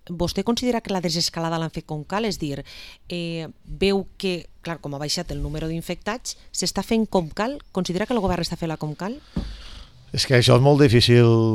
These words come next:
Speaker 2: perquè
Speaker 1: En el seu sector, li parle, no? En el sector seu.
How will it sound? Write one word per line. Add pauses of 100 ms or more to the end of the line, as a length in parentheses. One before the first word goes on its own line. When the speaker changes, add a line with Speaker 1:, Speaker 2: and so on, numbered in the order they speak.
(280)
Speaker 2:
perquè
Speaker 1:
En
el
seu
sector,
li
parle,
no?
En
el
sector
seu.